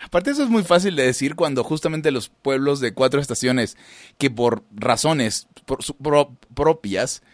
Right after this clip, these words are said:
no fa-, no, este, no triunfaron, ya no los vimos, ya no existieron, ya no están ahora. Si el clima lo determinara, ningún pueblo del, del, de las zonas, este,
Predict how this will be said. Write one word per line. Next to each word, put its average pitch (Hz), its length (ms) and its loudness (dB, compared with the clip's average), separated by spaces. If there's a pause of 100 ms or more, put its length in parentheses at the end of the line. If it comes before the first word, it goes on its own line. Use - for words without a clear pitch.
(220)
no 135 180 0
fa-, 143 160 -4
no, 131 220 -2
este, 117 320 -2
no 135 160 0
triunfaron, 165 520 0
ya 120 160 2
no 113 280 0
los 131 160 2
vimos, 143 340 -2
ya 107 160 -2
no 107 80 -2
existieron, 123 640 -2
ya 104 120 0
no 104 140 -2
están 135 260 -4
ahora. 185 300 2 (220)
Si - 140 2
el 123 80 0
clima 151 280 0
lo 202 140 2
determinara, 180 720 2 (320)
ningún 135 480 2
pueblo 143 480 2
del, 98 340 -4 (100)
del, 85 640 -4
de 90 160 0
las 85 240 0
zonas, 113 420 2
este, 78 480 -8